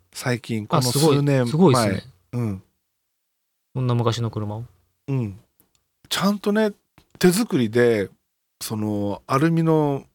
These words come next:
Speaker 1: 板をね、叩き出して、え、ボディ形成して、
Speaker 2: へー。
Speaker 1: 昔ながらの作り方で、
Speaker 2: うんうんうんうん。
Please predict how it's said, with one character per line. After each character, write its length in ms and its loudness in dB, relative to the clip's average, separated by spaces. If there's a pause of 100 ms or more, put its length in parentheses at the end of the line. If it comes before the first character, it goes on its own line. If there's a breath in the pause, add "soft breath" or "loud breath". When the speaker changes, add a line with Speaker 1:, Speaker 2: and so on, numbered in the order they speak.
(120)
Speaker 1:
板 280 0
を 80 -2
ね、 120 -2
叩 300 -2
き 80 -6
出 160 0
し 100 -6
て、 320 0 (480)
え、 80 -6
ボ 180 2
デ 100 0
ィ 80 0
形 220 -2
成 260 0
し 140 -6
て、 340 0 (460)
Speaker 2:
へ 760 -4
ー。 40 -6
Speaker 1:
昔 320 0
な 140 2
が 100 2
ら 120 0
の 140 -2
作 220 -8
り 80 0
方 280 2
で、 280 4
Speaker 2:
う 40 2
ん 40 0
う 40 -2
ん 60 -4
う 40 -2
ん 100 -2
う 40 -6
ん。 100 -12